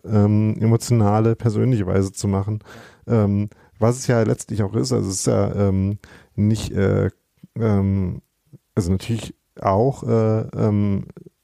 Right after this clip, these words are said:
ein offizieller Ka-, äh, Kommunikationskanal, aber es ist ja auch einfach ein Kanal, um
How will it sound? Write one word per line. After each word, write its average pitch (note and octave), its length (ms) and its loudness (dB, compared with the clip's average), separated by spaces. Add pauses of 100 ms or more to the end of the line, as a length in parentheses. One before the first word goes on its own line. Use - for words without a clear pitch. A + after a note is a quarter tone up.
(160)
ein G2+ 440 0
offizieller A2+ 480 -2
Ka-, G2+ 460 0
äh, G2+ 40 -2
Kommunikationskanal, C3 1120 0 (380)
aber A2 160 4
es G#2 80 2
ist - 120 0
ja F2+ 120 -6
auch A2+ 260 2
einfach G#2 240 -4
ein G#2 140 -2 (160)
Kanal, G#2+ 420 2
um A2 320 0